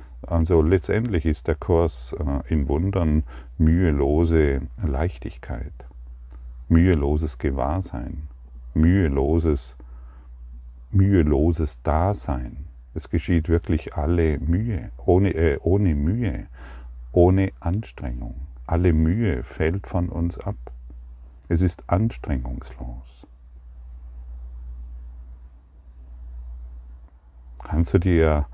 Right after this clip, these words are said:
ein Dasein vorstellen ohne jegliche Anstrengung?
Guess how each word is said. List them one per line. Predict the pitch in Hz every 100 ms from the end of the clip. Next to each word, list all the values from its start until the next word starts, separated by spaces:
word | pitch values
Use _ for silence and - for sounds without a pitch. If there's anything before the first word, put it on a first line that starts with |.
| - - -
ein | 67 67
Dasein | 62 69 85 - 85 87
vorstellen | 87 82 82 - 76 78 76
ohne | 76 85 110
jegliche | 92 71 78 87 82 -
Anstrengung? | 69 71 85 - 80 80 85